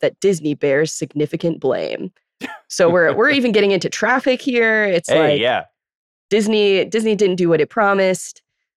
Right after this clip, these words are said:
Speaker 1: And the board says that Disney's true aspirations were to use the improvement district to tower over rivals and almost certainly dissuade others from even entering the arena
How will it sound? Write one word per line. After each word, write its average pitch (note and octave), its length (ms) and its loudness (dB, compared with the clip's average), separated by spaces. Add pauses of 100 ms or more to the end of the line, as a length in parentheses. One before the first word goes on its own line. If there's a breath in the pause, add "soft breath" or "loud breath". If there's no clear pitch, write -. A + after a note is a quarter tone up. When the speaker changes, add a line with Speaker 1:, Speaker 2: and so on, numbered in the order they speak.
Speaker 1:
And F#3 220 2
the G3 40 0
board B3+ 240 2
says A3+ 200 0
that F3 140 -2
Disney's F3 360 -2
true G3+ 380 -2
aspirations D#3 960 -2 (320)
were F3 100 0
to F3+ 140 -6
use B3 260 0
the B3+ 100 0
improvement E3+ 460 -2
district D#3+ 480 -2
to D#3+ 140 -8
tower G#3+ 480 0
over G3+ 320 0
rivals D3+ 680 -2
and E3+ 120 -2
almost D#3+ 340 -4
certainly F3 520 0
dissuade E3 420 -2
others D3+ 340 0
from D#3 240 -8
even F3+ 320 0
entering G3+ 480 0
the F3 160 0
arena D3+ 480 0